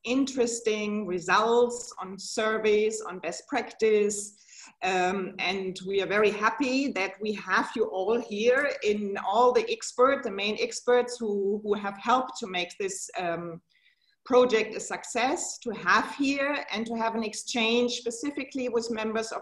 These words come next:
the European Parliament, but also other, uh, stakeholders. I see, um, colleagues from the publishers, from unesco,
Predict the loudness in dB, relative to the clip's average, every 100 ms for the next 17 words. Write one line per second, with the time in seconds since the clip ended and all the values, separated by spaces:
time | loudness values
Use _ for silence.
0 | -4 -4 -4 -4 -6 -4 0 2 2 0
1 | 0 0 -4 -18 -18 -4 -2 2 2 2
2 | 0 0 0 4 4 4 0 -6 0 2
3 | 4 2 0 0 0 -2 -2 2 2 2
4 | 2 -2 -4 -4 -4 -4 -2 -2 0 -2
5 | -2 -2 -2 -4 -2 0 0 0 -4 -6
6 | -4 -4 -6 -6 -4 -4 -2 -4 -2 -2
7 | 0 -2 -4 -8 -10 -10 -8 -4 -4 -6
8 | -2 0 0 -2